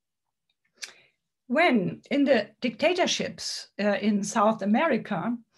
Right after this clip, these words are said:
the state-sponsored violence turned against its own population,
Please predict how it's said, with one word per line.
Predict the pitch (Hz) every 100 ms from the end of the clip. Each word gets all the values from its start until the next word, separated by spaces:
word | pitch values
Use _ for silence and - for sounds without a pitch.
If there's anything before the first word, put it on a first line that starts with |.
| _ - _
the | 233
state-sponsored | - 320 359 359 - 240 240 247 233
violence | 208 196 208 262 339 381 -
turned | - 285 302 349 349
against | 233 233 240 240 -
its | 202 170 -
own | 262 285 247
population, | - 208 - 196 170 180 - 254 359